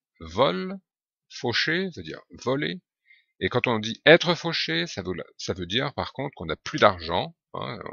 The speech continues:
on n'a pas forcément été volé, mais voilà, plus, sans, sans argent. Euh, à la place de faucher, dans le sens de voler, on peut dire aussi piquer. On peut dire par exemple, j'ai peur qu'on me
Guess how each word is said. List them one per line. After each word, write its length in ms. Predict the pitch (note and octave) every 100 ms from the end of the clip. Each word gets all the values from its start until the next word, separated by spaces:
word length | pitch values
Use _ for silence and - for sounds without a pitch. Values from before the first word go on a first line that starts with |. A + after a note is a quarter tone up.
| -
on 60 | E3
n'a 120 | D#3+
pas 140 | A#2
forcément 320 | G#2+ - G2 F#2
été 220 | F#2 F#2+
volé, 360 | G2 F2 G#2+
mais 240 | C3+ F#2+ G#2
voilà, 220 | - - - -
plus, 260 | - - _ - - -
sans, 160 | - -
sans 240 | - B2+ F#2
argent. 440 | E2+ E2+ A#2 D#3+ _ _ - - _ -
Euh, 180 | F#2+ F#2+ - -
à 80 |
la 140 | C3+ C3+
place 240 | D#3 C3+
de 80 | G2
faucher, 800 | - - F3 - - D3 F3 G3
dans 60 | A2+
le 40 |
sens 200 | - G#2+
de 100 | F#2 F2+
voler, 280 | A#2+ B2+ D#3+
on 80 | D#3+
peut 140 | -
dire 120 | G2+ G#2+
aussi 260 | G#2+ - - -
piquer. 380 | - - E2+ -
On 360 | _ _ _ -
peut 60 |
dire 160 | F2+ G2+
par 120 | -
exemple, 340 | E2 G#2+ C3 - -
j'ai 160 | - F2
peur 220 | - B2
qu'on 120 | -
me 120 | D#2+